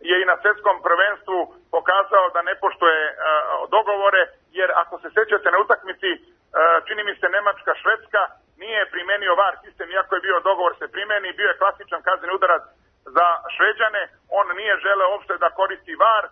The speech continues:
zbog toga je morao ranije da napusti, e, svetsko prvenstvo. Pre toga smo, e, videli njegovu grešku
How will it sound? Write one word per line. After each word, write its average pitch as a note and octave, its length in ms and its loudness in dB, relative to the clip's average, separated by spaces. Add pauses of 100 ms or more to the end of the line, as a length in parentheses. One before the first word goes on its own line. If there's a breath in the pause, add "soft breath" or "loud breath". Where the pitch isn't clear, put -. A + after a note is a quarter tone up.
(380)
zbog E3+ 180 -2
toga G3+ 160 2
je F#3 140 0
morao F#3+ 240 4
ranije F#3+ 240 -2
da F3 140 -4
napusti, F3+ 400 -14
e, D#3+ 80 -16 (260)
svetsko - 340 0
prvenstvo. A3 360 2 (380 soft breath)
Pre A3 100 2 (140)
toga A3 240 2
smo, G3 140 -4
e, F#3 80 -6 (380)
videli G#3 280 0
njegovu G#3 300 -4
grešku - 280 -2